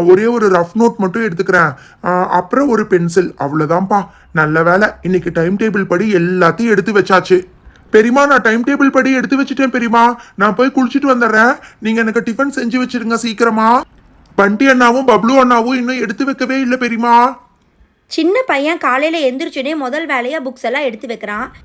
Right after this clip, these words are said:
Speaker 1: அம்மா, அவன் இடம் விட்டா தானம்மா நாங்க எடுத்து வைக்க முடியும். இப்ப பாருங்க, எடுத்து வைக்கிறோம் அஞ்சே நிமிஷத்துல. இன்னைக்கு வேற எல்லா சப்ஜெக்டும் இருக்குடா. உன்னோட யூனிகார்ன் டிராயிங் புக்கை உங்ககிட்டயே வைக்கிறேன், சரியா? நீயே தூக்கிட்டு வா, என்னால எல்லாம் தூக்க முடியாது. சயின்ஸ் புக்கு,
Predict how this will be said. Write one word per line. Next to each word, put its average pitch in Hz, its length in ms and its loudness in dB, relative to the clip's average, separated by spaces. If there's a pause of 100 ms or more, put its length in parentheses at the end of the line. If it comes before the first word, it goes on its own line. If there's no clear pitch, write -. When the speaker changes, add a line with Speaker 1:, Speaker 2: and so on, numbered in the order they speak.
(180)
Speaker 1:
அம்மா, 196 260 4
அவன் 220 240 2
இடம் 190 280 2
விட்டா 285 220 2
தானம்மா 240 340 2
நாங்க 240 220 -4
எடுத்து 180 260 -2
வைக்க 185 180 -2
முடியும். 165 540 -2 (320)
இப்ப 190 220 -2
பாருங்க, 220 320 2
எடுத்து 202 220 -4
வைக்கிறோம் 185 260 2
அஞ்சே 175 240 -2
நிமிஷத்துல. 180 440 -2 (340)
இன்னைக்கு 165 300 -2
வேற 165 160 2 (200)
எல்லா 180 220 0
சப்ஜெக்டும் 196 540 -4
இருக்குடா. 185 300 2 (360)
உன்னோட 175 260 0 (160)
யூனிகார்ன் 214 500 0
டிராயிங் 190 280 2
புக்கை 185 260 -2
உங்ககிட்டயே 190 420 0
வைக்கிறேன், 180 340 -2
சரியா? 180 260 2
நீயே 185 280 -4
தூக்கிட்டு 185 380 -8
வா, 170 100 4
என்னால 175 340 2
எல்லாம் 196 200 0
தூக்க 190 180 -2
முடியாது. 165 360 0 (360)
சயின்ஸ் 180 400 0
புக்கு, 175 320 2